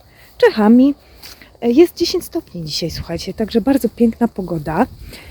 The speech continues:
A tutaj mam taką rabatę, e, z różami i do tego tutaj też są różne byliny kwiatów. I tu właśnie nie dość, że, e, zniszczył mi grat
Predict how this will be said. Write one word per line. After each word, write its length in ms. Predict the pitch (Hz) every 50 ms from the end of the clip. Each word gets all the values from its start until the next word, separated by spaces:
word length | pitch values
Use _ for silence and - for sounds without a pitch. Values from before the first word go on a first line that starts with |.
| - - -
A 120 | 262 311
tutaj 260 | 330 - 277 285 240 220
mam 140 | 226 220
taką 420 | 208 214 202 - 214 208 202 202 208 -
rabatę, 640 | - 196 202 208 220 208 214 226 226 - - 202 202 - - - - - - - -
e, 140 | 226 214 208
z 120 | 180 190
różami 760 | 233 247 277 294 262 220 180 170 160 160 160 165 185 226 294 - - - - - - - - - -
i 180 | 370 415 415 -
do 80 | 269
tego 320 | - - 262 233 208 214 208
tutaj 320 | - - - 202 185 175
też 220 | - - 175 - -
są 220 | - 180 175 185
różne 340 | 185 220 277 285 262 214 180
byliny 520 | 156 175 233 269 247 220 208 196 196 190 - -
kwiatów. 840 | - - - - - - 185 170 151 - - - 147 - - - - - - - - - - - _ -
I 120 | 330 339
tu 180 | - - 254 226
właśnie 540 | 185 185 190 208 - - - 185 185 190 170 - 226
nie 220 | 226 233 233 208
dość, 260 | 180 175 170 160 151
że, 160 | - 151 156 - - - - _ - - _
e, 340 | - 202 196 190 190 185 185 - _ _ -
zniszczył 640 | 196 190 214 220 214 214 - - - 185 175 175 170
mi 280 | 165 165 165 160 - _ _ - - - _ - - - - - - - - - - - _ _ _ _ _ _ _ _ _ _ _ _ _ -
grat 640 | 196 185 247 214 160 147 175 - - - - - -